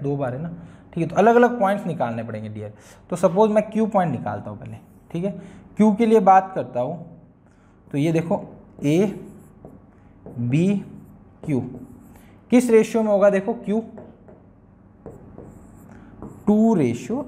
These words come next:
three में, क्या रहेगा, Two ratio three में,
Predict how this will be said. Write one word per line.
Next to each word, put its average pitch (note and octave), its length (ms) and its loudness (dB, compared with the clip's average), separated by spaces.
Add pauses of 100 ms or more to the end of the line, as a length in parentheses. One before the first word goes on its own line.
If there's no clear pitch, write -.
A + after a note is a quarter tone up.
(180)
three A2+ 120 -12
में, - 200 -16 (360)
क्या C#3+ 100 0
रहेगा, C3+ 280 -4 (200)
Two C3 140 -2
ratio A#2+ 300 -6 (100)
three A2+ 120 -6
में, A2+ 140 -6